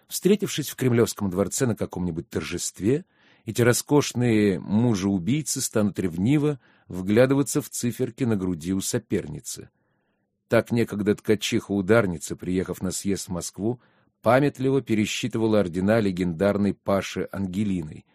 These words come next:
сравнивая их со своими небогатыми наградами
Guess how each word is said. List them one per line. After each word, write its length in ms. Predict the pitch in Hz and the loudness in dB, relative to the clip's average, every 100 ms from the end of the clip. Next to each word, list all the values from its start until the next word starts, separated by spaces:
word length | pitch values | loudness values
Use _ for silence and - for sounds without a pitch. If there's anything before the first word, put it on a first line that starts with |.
| _ _ _ _ | _ _ _ _
сравнивая 680 | - 110 113 95 101 98 | -4 2 4 4 2 2
их 440 | 92 - 147 - _ _ _ _ | -2 -4 -6 -6 _ _ _ _
со 180 | - 131 | -8 -6
своими 460 | - 110 120 135 135 | -2 0 2 2 2
небогатыми 680 | 131 107 98 95 101 95 | 2 2 2 2 0 0
наградами 640 | 92 82 85 120 131 135 | 0 -2 0 0 0 -2